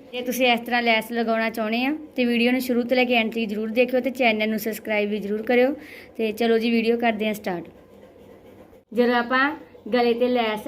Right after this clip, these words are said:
ਅਟੈਚ ਕਰਦੇ ਹਾਂ, ਉਹਦੇ ਤੀਰਾ ਆਪਾਂ ਕਿਸ ਤਰੀਕੇ ਨਾਲ ਜੋੜਨਾ ਹੈ। ਠੀਕ ਹੈ ਜੀ, ਆਪਾਂ ਗਲੇ ਤੇ ਲੈਸ ਇਸ ਤਰੀਕੇ ਨਾਲ ਅਟੈਚ ਕੀਤੀ ਹੋਈ ਹੈ ਤੇ ਅੱਜ ਆਪਾਂ ਤੁਹਾਨੂੰ ਦੱਸਾਂਗੇ ਤੀਰਾ ਆਪਾਂ ਕਿਸ ਤਰੀਕੇ ਨਾਲ ਜੋੜਾਂਗੇ। ਇਹ ਹੋ ਗਿਆ ਸੂਟ ਦਾ ਫਰੰਟ ਵਾਲਾ ਪਾਸਾ ਤੇ ਆਹ ਵਾਲਾ ਹੋ ਗਿਆ ਸੂਟ ਦਾ ਬੈਕ ਵਾਲਾ ਪਾਸਾ।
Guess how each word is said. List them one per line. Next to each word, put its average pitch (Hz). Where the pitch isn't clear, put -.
ਅਟੈਚ 226
ਕਰਦੇ 220
ਹਾਂ, 269
ਉਹਦੇ 240
ਤੀਰਾ 247
ਆਪਾਂ 233
ਕਿਸ 220
ਤਰੀਕੇ 202
ਨਾਲ 190
ਜੋੜਨਾ 180
ਹੈ। 175
ਠੀਕ 240
ਹੈ 262
ਜੀ, 262
ਆਪਾਂ 254
ਗਲੇ 226
ਤੇ 233
ਲੈਸ 214
ਇਸ 226
ਤਰੀਕੇ 226
ਨਾਲ 226
ਅਟੈਚ 202
ਕੀਤੀ 226
ਹੋਈ 233
ਹੈ 254
ਤੇ 240
ਅੱਜ 240
ਆਪਾਂ 247
ਤੁਹਾਨੂੰ 240
ਦੱਸਾਂਗੇ 233
ਤੀਰਾ 240
ਆਪਾਂ 240
ਕਿਸ 220
ਤਰੀਕੇ 220
ਨਾਲ 233
ਜੋੜਾਂਗੇ। 240
ਇਹ 247
ਹੋ 254
ਗਿਆ 247
ਸੂਟ 247
ਦਾ 240
ਫਰੰਟ 220
ਵਾਲਾ 240
ਪਾਸਾ 269
ਤੇ 240
ਆਹ 254
ਵਾਲਾ 254
ਹੋ 240
ਗਿਆ 240
ਸੂਟ 254
ਦਾ 247
ਬੈਕ 233
ਵਾਲਾ 170
ਪਾਸਾ। 180